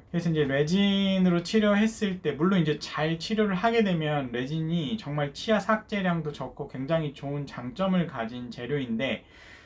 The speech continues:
심미적으로 결과를 이끌어내는 게 굉장히 어렵다고 말씀을 드렸고, 과거 이제 다른 자료 찾아, 제가 올린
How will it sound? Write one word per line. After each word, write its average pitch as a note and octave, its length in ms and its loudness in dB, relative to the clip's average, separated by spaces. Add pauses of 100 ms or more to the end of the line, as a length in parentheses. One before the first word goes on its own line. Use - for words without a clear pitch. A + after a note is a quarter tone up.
(140)
심미적으로 A3+ 720 2
결과를 D3 760 0 (160)
이끌어내는 D3 880 -2
게 E3 160 -4
굉장히 C3+ 440 -6
어렵다고 D#3+ 580 0
말씀을 A2+ 360 -6
드렸고, A2+ 640 -6
과거 C#3 320 -2
이제 C3+ 160 -4
다른 C#3 340 0
자료 C#3 280 -4
찾아, F#3+ 360 0 (260)
제가 C3 320 -2
올린 C#3+ 540 -4